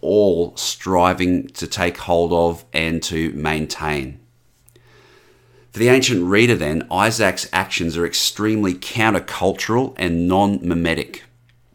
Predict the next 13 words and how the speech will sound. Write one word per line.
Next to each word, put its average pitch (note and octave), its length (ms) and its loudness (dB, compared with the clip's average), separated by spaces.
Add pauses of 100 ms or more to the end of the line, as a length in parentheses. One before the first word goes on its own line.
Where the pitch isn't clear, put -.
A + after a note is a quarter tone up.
(380)
Ironically, G2+ 640 4 (300)
by G2+ 160 2
clinging C3 560 6
to B2 140 0
his G2 180 0
wife, F2 580 -2 (400)
his F#2 220 0
monogamous G#2 680 4
relationship F2 1000 0
with G2+ 240 -2
her C2+ 280 -6
is D#2 200 -4
secured. - 680 -4